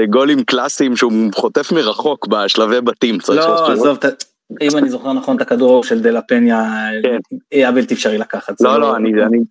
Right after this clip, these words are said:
Speaker 1: אני צוחק, אני צוחק, אני מאוד אוהב את ניר, גם הייתי במשחק התמנון שלו, גם על אדמת ספרד הוא דווקא היה בסדר בדרך כלל.
Speaker 2: כן. אה,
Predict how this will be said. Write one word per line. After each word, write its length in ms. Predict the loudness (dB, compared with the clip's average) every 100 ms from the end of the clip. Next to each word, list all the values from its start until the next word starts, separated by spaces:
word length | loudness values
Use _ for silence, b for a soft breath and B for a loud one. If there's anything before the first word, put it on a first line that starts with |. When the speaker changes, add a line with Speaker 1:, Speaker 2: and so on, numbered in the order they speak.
| -4
Speaker 1:
אני 220 | -2 -2 -2
צוחק, 420 | -2 0 -2 -2
אני 160 | -4
צוחק, 360 | -2 -2 0 0
אני 140 | 0
מאוד 240 | 2 2 2
אוהב 180 | 2 0
את 120 | 2
ניר, 280 | 2 2 -2 0 0 2 0
גם 120 | 2
הייתי 220 | 0 0
במשחק 520 | 0 0 0 0 0
התמנון 540 | 0 0 0 2 0 0
שלו, 300 | 2 2 0 B B B 0
גם 200 | 2 2
על 100 | 2
אדמת 300 | 2 0 0
ספרד 420 | -2 -2 0 0
הוא 80 | 2
דווקא 260 | 2 2 0
היה 260 | 2 0
בסדר 420 | 0 0 0 0
בדרך 440 | 0 0 0 -2 -2
כלל. 140 | -4 -6 B B B B B _ -18
Speaker 2:
כן. 160 | -18 -18 _ _ -8
אה, 600 | 0 2 4 4 4 2